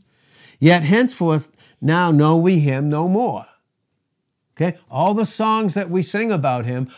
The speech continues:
are in his elevated position as the very God-man above everything, in his lordship and sovereignty. Therefore, if any man be in Christ, he's what?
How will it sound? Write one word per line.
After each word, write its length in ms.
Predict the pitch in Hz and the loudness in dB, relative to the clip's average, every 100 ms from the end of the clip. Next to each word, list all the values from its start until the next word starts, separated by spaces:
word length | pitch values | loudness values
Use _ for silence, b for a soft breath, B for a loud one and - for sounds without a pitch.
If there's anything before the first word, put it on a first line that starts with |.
| B | B
are 220 | 131 143 | -4 -2
in 180 | 147 147 | -2 0
his 240 | 139 151 | 0 -2
elevated 680 | 151 156 202 185 190 180 160 | -4 -2 0 2 0 0 -2
position 540 | 147 127 190 160 135 | -4 0 -2 -2 -6
as 240 | 127 135 113 | -6 -6 -6
the 80 | 120 | -4
very 320 | 160 175 147 | -2 0 -2
God-man 720 | - 160 160 160 131 139 123 | 0 0 2 2 0 -2 -2
above 360 | 113 92 117 113 | -4 -6 -8 -10
everything, 680 | 180 175 131 131 - 107 87 _ _ _ _ _ _ _ _ _ _ _ - | -6 -4 -4 -6 -8 -14 -14 _ _ _ _ _ _ _ _ _ _ _ -4
in 140 | 127 | -2
his 180 | 123 101 | -2 -2
lordship 560 | 135 151 151 143 117 | 0 0 0 -2 -4
and 100 | 127 | -6
sovereignty. 800 | - 131 131 110 101 - - - _ _ _ _ _ _ _ _ _ _ _ _ _ _ _ _ _ _ - b b b b _ - | -6 -4 -4 -4 -8 -16 -20 -20 _ _ _ _ _ _ _ _ _ _ _ _ _ _ _ _ _ _ -20 b b b b _ -2
Therefore, 920 | 135 233 277 247 - 269 254 175 131 - | 4 6 6 2 -2 2 2 2 0 -2
if 240 | 190 - | -2 -2
any 320 | 196 233 262 262 | -2 -2 0 0
man 420 | 240 196 175 139 | 0 0 0 2
be 260 | 185 208 | 4 4
in 120 | 214 208 | 2 0
Christ, 480 | - 190 139 131 | -2 0 0 -2
he's 320 | - 160 139 170 | 0 0 0 -2
what? 320 | 160 101 | -2 -4